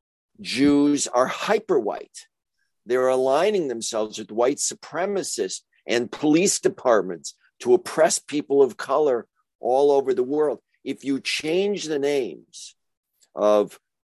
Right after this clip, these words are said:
the entities, you just do a little switch like, you know, Mad Libs or whatever, um, you would find that they say literally exactly the same thing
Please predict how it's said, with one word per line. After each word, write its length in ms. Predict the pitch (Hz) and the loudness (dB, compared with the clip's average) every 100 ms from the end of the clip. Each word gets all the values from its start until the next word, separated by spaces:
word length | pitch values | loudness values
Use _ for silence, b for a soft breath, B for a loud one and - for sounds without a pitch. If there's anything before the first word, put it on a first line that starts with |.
| 92 | -12
the 240 | 113 123 | -2 0
entities, 560 | 139 135 127 101 87 - | 0 -2 -10 -10 -10 -8
you 80 | |
just 240 | 95 127 - | -4 -4 -4
do 180 | - 131 | 0 6
a 20 | |
little 280 | 127 131 120 | 8 8 6
switch 460 | - - 131 123 - | 4 2 2 0 -2
like, 220 | 98 101 | -2 -2
you 80 | 110 | -4
know, 120 | 101 | -4
Mad 340 | 104 117 131 107 | -2 2 2 0
Libs 340 | 95 87 - | -6 -8 -6
or 80 | 90 | -4
whatever, 480 | 95 92 - - b b b b b - | -4 -4 -6 -10 b b b b b 2
um, 480 | 113 110 113 110 - b b _ _ | 6 6 4 -2 -12 b b _ _
you 240 | 120 127 | -2 2
would 220 | 139 143 - | 4 4 0
find 360 | - 156 160 | -2 2 2
that 120 | 151 | 4
they 140 | 139 127 | 4 2
say 320 | - 147 135 | 4 2 2
literally 920 | 131 123 147 202 214 165 117 104 95 - _ _ _ | -2 0 6 8 8 8 2 -2 -6 -14 _ _ _
exactly 920 | 107 90 - - 120 131 143 - 135 | -12 -10 -12 -6 0 0 0 -2 -2
the 120 | 117 | -2
same 420 | 117 - 110 110 107 | -8 -6 -6 -6 -6
thing 420 | - 120 101 | -2 -2 -2